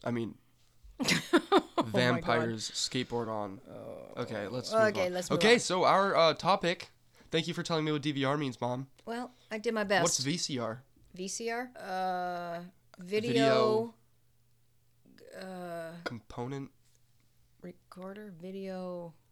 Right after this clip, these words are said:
Speaker 2: V C.
Speaker 1: Computer?
Speaker 2: I
Speaker 1: Video
Speaker 2: have no
Speaker 1: computer
Speaker 2: idea.
Speaker 1: recording?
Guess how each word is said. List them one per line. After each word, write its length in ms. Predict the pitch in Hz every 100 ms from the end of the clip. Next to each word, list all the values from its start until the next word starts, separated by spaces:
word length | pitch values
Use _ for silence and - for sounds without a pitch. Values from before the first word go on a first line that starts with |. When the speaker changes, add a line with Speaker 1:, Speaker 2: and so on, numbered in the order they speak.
| _
Speaker 2:
V 120 | 170 170
C. 540 | - - 170 139 127 _ _ _ - _ _ _ _ _ _ _ _ _ _ _ _ _ _ _ _ _
Speaker 1:
Computer? 520 | - 254 123 156 196 _ _ _ _ _
Speaker 2:
I 60 | 123
Speaker 1:
Video 180 | 123 -
Speaker 2:
have 180 | 180 180
no 120 | 185
Speaker 1:
computer 220 | 196 214
Speaker 2:
idea. 140 | 226
Speaker 1:
recording? 220 | - 170